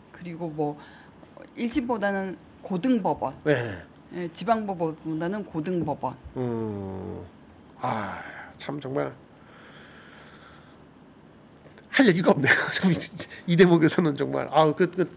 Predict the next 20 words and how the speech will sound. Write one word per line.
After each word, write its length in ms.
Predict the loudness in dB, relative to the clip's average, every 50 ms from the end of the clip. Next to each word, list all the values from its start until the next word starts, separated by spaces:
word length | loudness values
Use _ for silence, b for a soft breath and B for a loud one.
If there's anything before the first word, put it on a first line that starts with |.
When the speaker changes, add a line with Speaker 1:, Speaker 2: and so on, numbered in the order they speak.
| -4 2
Speaker 2:
따님 440 | 6 6 8 8 8 6 6 6 6
뭐 100 | 6 6
이제 120 | 8 8 6
약혼한다라는 1400 | 6 4 4 4 4 4 4 4 2 2 4 6 8 8 8 8 8 8 8 8 8 8 4 4 2 0 -2 B B B B B B B B B B
그 440 | 4 4 6 6 6 4 4 2 0 2
이제 440 | 4 4 4 6 4 2 0 -2 -6
뭐, 420 | -2 0 0 2 2 0 -2 -6 -10 -16 -20 -20 -20 -18 -10
뭐 140 | -6 -6 -6
이렇게 200 | -4 -4 -6 -6 -6 -8 -20 b b b b b b b -8
기사도 340 | -2 4 8 8 8 8 8
아니고 200 | 6 6 6 4 2
아무튼 180 | 0 0 2
뭐 120 | 4 4 4
이렇게 120 | 6 8
알려진 360 | 8 8 10 8 8 8 6 6
내용을 360 | 6 8 6 6 6 4 2 4
보고 200 | 4 4 4 6
나서 300 | 6 6 6 6 4 4
이제 160 | 4 2 2
지금 320 | 2 2 2 2 2 0